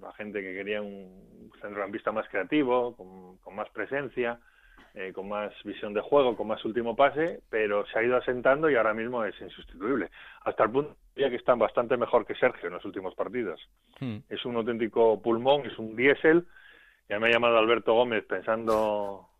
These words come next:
Speaker 1: en la temporada que viene, que
Speaker 2: Claro.
Speaker 1: se ve en el pozo, y dice que cómo está lo de este hombre. Hombre, él está cedido con opción de compra.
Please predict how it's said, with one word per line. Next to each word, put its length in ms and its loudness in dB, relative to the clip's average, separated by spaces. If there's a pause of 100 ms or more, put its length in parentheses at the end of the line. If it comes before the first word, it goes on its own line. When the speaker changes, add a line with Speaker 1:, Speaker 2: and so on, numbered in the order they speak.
(100)
Speaker 1:
en 240 -6
la 80 -4
temporada 400 4
que 100 4
viene, 480 4
que 80 -10
Speaker 2:
Claro. 140 -4
Speaker 1:
se 100 0
ve 80 0
en 80 -6
el 100 -4
pozo, 460 -2 (440)
y 80 -8
dice 220 -4
que 120 0
cómo 200 -4
está 160 0
lo 180 0
de 160 -2
este 180 -6
hombre. 440 0
Hombre, 260 -2
él 80 2
está 240 2
cedido 440 2
con 160 -2
opción 300 -6
de 100 0
compra. 500 2